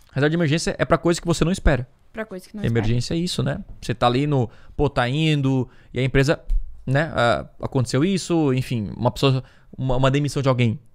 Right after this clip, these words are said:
Speaker 1: tem um custo pra empresa
Speaker 2: Tem custo.
Speaker 1: gigantesco.
Speaker 2: Ainda mais se é com justa causa, né? No caso, sem justa
Speaker 1: Sem
Speaker 2: causa.
Speaker 1: justa causa, né? Você
Speaker 2: Sem
Speaker 1: demitiu
Speaker 2: justa causa.
Speaker 1: mesmo, tem que pagar ali um,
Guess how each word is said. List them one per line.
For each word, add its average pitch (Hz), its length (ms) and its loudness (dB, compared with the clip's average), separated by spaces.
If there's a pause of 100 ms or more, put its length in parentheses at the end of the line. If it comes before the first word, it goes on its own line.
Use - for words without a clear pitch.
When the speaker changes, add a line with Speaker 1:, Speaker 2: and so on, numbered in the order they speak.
Speaker 1:
tem 117 100 4
um 113 80 0
custo 143 320 -2
pra 123 80 0
empresa 143 320 -2
Speaker 2:
Tem 190 180 -10
custo. 110 140 2
Speaker 1:
gigantesco. 117 760 -2 (100)
Speaker 2:
Ainda 220 180 -4
mais 208 280 -2
se - 140 -12
é 285 260 -8 (540)
com 262 220 2
justa 269 300 -6
causa, 269 400 -8
né? 277 100 -16 (400)
No 220 60 -6
caso, 226 200 2
sem 240 140 -4
justa 277 260 -8
Speaker 1:
Sem - 60 -4
Speaker 2:
causa. 131 120 4
Speaker 1:
justa 143 160 -2
causa, 117 320 0
né? 117 80 -4
Você 127 120 -4
Speaker 2:
Sem 123 120 4
Speaker 1:
demitiu 214 120 0
Speaker 2:
justa - 140 -4
causa. 208 200 0
Speaker 1:
mesmo, 226 140 2
tem 185 120 -6
que 160 60 -12
pagar 165 260 2
ali 165 220 0
um, 156 40 -2